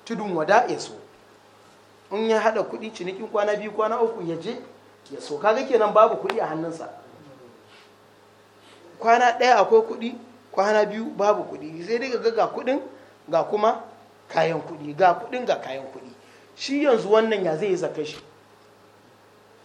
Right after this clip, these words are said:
Kun fahimci jumla ta da kyau ko? Ga kuɗi, ga kayan kuɗi, ga kuɗi, ga kayan kuɗi. To, Malik zai mana bayanin yadda mai irin wannan kasuwancin zai fitar da zakka.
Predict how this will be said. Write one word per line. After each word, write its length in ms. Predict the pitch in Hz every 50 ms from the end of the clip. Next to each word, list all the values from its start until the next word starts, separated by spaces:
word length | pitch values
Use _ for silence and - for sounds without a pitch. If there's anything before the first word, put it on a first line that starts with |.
| - - _ _ _ _ - 392 415 415 415 - - - - -
Kun 140 | - 196 220
fahimci 260 | 220 208 180 - - 160
jumla 240 | 165 202 208 196 170 -
ta 100 | 185 180
da 80 | 185
kyau 220 | - - 180 180 175
ko? 180 | 170 185 220 - - - - - - - - - - - - - - - 156 143
Ga 220 | 143 185 180 180 180 -
kuɗi, 280 | - - - 254 285 277 - - - - - - - - -
ga 160 | 151 165 143 -
kayan 280 | - 147 151 151 147 139 -
kuɗi, 260 | - 135 127 131 131 - - - - - - 143
ga 180 | 180 175 175
kuɗi, 340 | 175 - - - 240 262 -
ga 140 | 180 165 143
kayan 280 | - 160 151 151 143 143 -
kuɗi. 220 | 151 143 127 131 - - - - - -
To, 100 | - 160
Malik 340 | 175 214 240 262 262 233 - - 151 160
zai 200 | 151 214 233 220
mana 240 | 208 208 202 202 190
bayanin 500 | - 160 165 180 190 190 190 180 139 - - - - - - 165
yadda 320 | 170 214 233 226 226 226 -
mai 200 | 175 170 165 165 -
irin 320 | 226 240 247 240 202 185
wannan 340 | 185 196 214 214 196 170 147 -
kasuwancin 680 | - 175 175 175 - - 185 190 196 - - 196 147 - - - - - - -
zai 180 | 143 156 180
fitar 240 | 180 - - - 151
da 60 | 143 -
zakka. 280 | - - - - -